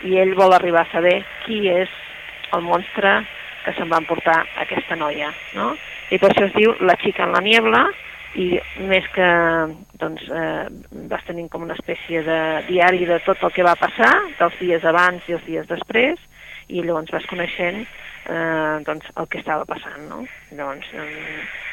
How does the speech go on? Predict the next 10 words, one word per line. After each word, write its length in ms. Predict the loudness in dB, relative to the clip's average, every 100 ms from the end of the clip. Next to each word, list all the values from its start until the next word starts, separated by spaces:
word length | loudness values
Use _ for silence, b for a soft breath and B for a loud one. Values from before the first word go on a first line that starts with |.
| -12 -8 -2
el 120 | 0 6
Vogel 340 | 6 6 6
i 60 | 6
el 120 | 8
Borghi, 480 | 8 8 6 0 0
que 140 | 0
són 260 | -2 -2 2
els, 220 | 0 0 -4
els 160 | -6 -4
personatges, 680 | -6 -6 -4 -4 -2 -2